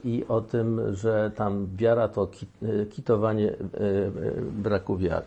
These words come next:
wiedzy. I, i cała dyskusja na temat wiara, rozum, a wiara, e, poszła w tym kierunku, zupełnie bez sensu, bez, bez w ogóle pojęcia.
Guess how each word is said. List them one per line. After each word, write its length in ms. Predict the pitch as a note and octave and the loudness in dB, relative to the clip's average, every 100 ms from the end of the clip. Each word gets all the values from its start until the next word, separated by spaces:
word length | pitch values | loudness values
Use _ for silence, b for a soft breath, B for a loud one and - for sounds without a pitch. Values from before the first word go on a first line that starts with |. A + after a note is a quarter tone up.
| - | -4
wiedzy. 460 | G#2+ A2 F#2 - - - B B B B - - G2+ - - | -2 2 0 -2 -16 -20 B B B B -16 -12 -10 -12 -8
I, 280 | A#2+ A2 A2 - | -4 -2 -4 -2
i 300 | A2+ A2+ A2+ B B B - | 0 2 0 B B B -2
cała 300 | - B2+ A2 | 2 4 2
dyskusja 540 | G#2+ G#2 D3 B2 B2+ | -2 -4 -4 -2 -2
na 100 | A2+ | -2
temat 640 | G#2+ A2+ G#2 G2 - - - G2+ | -2 0 0 -4 -12 -6 -2 -2
wiara, 500 | G2 A#2 A#2 G#2+ G2 - B B - | 2 4 6 4 2 -4 B B -4
rozum, 420 | - A2+ A2 G#2 - | 2 2 4 0 0
a 120 | F#2 | 0
wiara, 460 | F#2 A2+ A2 G#2+ A2 B B B - - | 4 4 4 2 -2 B B B -20 -10
e, 280 | G#2+ G#2+ D#2 - | -4 -2 -2 -2
poszła 300 | A#2 - A2 | -4 0 -2
w 40 | |
tym 220 | G2 A#2 G#2 | 0 -4 -2
kierunku, 500 | A#2 G2 F#2 - F#2+ | 0 2 0 -2 -6
zupełnie 380 | F#2 A2 A2+ | 0 2 2
bez 400 | G2 F#2+ C3+ A#2+ | 0 2 2 2
sensu, 480 | - A#2+ G#2+ G#2 B2 | 0 2 2 -2 -4
bez, 240 | G#2 G2+ F#2+ | -2 -2 -2
bez 320 | G#2 F#2+ - | -4 -4 -4
w 100 | G2+ | -6
ogóle 240 | F#2+ G#2 | -2 -2
pojęcia. 600 | F#2 A2 F#2 F2+ - - | 0 2 0 0 -8 -14